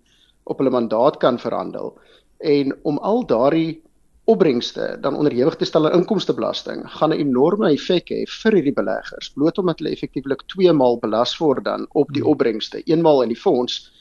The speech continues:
Speaker 1: en 'n tweede maal wanneer die fonds uitgetrek word, weer eens onderhewig dan aan kapitaalwinsbelasting.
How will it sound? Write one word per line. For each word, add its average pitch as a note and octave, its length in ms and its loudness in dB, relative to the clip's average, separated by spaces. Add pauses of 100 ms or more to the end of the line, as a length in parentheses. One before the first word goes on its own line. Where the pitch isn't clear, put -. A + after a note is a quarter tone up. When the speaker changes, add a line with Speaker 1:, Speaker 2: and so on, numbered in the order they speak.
(180)
Speaker 1:
en B2+ 120 -2
'n A#2+ 80 -4
tweede D3+ 260 4
maal A2+ 220 2
wanneer A2 220 -2
die A#2 80 -4
fonds B2 280 -6
uitgetrek A#2+ 560 -2
word, A2 180 -6
weer A#2+ 220 2
eens G#2 260 -4
onderhewig G#2 420 -8
dan G2 180 -8
aan G2 80 -14
kapitaalwinsbelasting. - 920 -10